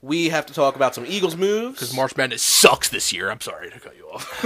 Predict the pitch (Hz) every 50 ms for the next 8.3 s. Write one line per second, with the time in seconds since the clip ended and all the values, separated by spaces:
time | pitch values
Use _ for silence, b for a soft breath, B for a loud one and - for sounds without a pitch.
0 | - - - - - - - - - 113 - - - - - - - 110 113 120
1 | 160 214 254 254 233 208 160 131 - - 170 180 175 160 180 170 156 143 143 131
2 | 110 101 95 - - - - - 160 185 240 302 277 190 - 214 220 214 - 190
3 | 165 156 147 135 - - 180 185 190 190 185 180 170 156 135 113 113 110 101 98
4 | - 226 277 254 185 202 220 214 185 208 - 185 - 185 170 175 - 196 180 160
5 | - 165 151 151 151 143 - - - 175 180 180 170 160 - - - - 123 147
6 | 180 220 269 311 269 269 262 214 220 180 190 208 185 151 139 143 139 - - 147
7 | 120 123 127 120 123 143 214 226 - - 190 175 156 135 110 95 - _ _ -
8 | - 127 120 - 131